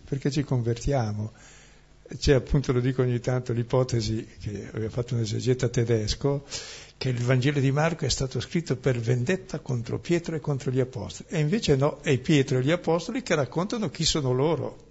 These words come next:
che Cristo è morto per me,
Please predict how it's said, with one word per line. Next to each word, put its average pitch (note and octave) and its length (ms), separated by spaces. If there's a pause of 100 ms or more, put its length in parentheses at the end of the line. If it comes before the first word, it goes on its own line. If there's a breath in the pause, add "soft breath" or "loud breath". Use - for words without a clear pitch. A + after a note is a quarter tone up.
(1040 soft breath)
che C3+ 140
Cristo F3+ 320
è C#3 40
morto C3 300
per G#2 240
me, A#2 320